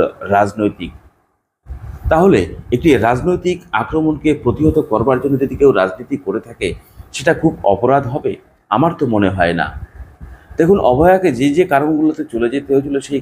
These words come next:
কারণগুলো যাতে দ্বিতীয়বার আর না ঘটে, সেই কারণেও তো এত বড় আন্দোলন। মীনাক্ষী মুখার্জি যার সূত্রপাত, বুদ্ধদেব ভট্টাচার্য মারা যান,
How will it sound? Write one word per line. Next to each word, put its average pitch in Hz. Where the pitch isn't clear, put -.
কারণগুলো 135
যাতে 127
দ্বিতীয়বার 131
আর 123
না 170
ঘটে, 123
সেই 131
কারণেও 143
তো 190
এত 143
বড় 190
আন্দোলন। 135
মীনাক্ষী 160
মুখার্জি 170
যার 175
সূত্রপাত, 165
বুদ্ধদেব 139
ভট্টাচার্য 147
মারা 135
যান, 123